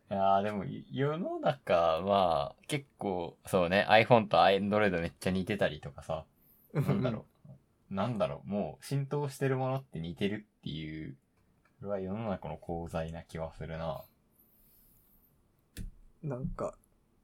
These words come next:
Speaker 2: やっぱ効率的な形って決まってしまうみたいなのあるのかなとは思うんですよ。
Speaker 1: うんうん。
Speaker 2: なんか黄金比とかってもういろんなとこで言われるじゃないですか、やっぱり。
Speaker 1: うんうん。
Speaker 2: 黄金比が一番いいみたいな。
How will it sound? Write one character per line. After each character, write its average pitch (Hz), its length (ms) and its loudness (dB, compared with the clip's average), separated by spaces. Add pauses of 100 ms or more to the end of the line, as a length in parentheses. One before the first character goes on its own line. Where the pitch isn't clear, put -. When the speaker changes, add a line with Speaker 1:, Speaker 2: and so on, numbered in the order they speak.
(220)
Speaker 2:
や 165 80 -6
っ - 20 -12
ぱ 135 120 -2
効 226 340 4
率 - 240 0
的 233 240 -2
な 196 340 10
形 - 420 -2
っ - 40 -10
て - 100 0
決 - 160 -4
ま 147 120 6
っ - 100 -4
て - 100 2
し 214 140 0
ま 175 140 8
う 185 60 8
み 147 120 2
た 120 80 -2
い 110 40 0
な 107 120 -8
の - 80 2
あ 160 60 10
る 214 100 6
の 147 100 2
か 117 140 -2
な 117 160 -4
と - 100 -8
は - 120 -2
思 143 180 2
う - 20 6
ん 143 60 2
で - 60 -4
す - 120 -10
よ。 117 60 -8 (340)
Speaker 1:
う 104 60 -4
ん - 20 -6
う - 20 -6 (440)
ん。 85 260 -6
Speaker 2:
な 156 100 -2
ん - 40 -4
か - 180 -4
黄 185 240 10
金 208 220 8
比 - 100 -8
と 127 80 -4
か 113 120 -4
っ - 40 -12
て - 160 -6
も 123 280 -4
う - 60 -18 (280)
い 131 100 -4
ろ 143 120 8
ん 180 120 4
な 190 100 8
と 226 80 2
こ 208 120 8
で - 80 8
言 113 80 -4
わ 123 60 4
れ 120 40 4
る 127 100 2
じ 143 80 2
ゃ 143 40 4
な 143 60 -6
い - 20 -6
で - 80 -10
す - 80 -10
か、 107 80 -12
や 113 60 -12
っ - 60 -20
ぱ - 100 2
り。 95 60 2
Speaker 1:
う - 20 -4
ん 78 100 -8 (160)
う 87 460 2
ん。 - 20 4
Speaker 2:
黄 - 20 4
金 156 140 6
比 151 100 -2
が 110 80 2
一 113 160 0
番 135 200 6
い 160 160 2
い 120 40 0
み 104 80 -4
た 107 100 -6
い 92 60 -12
な。 104 100 -14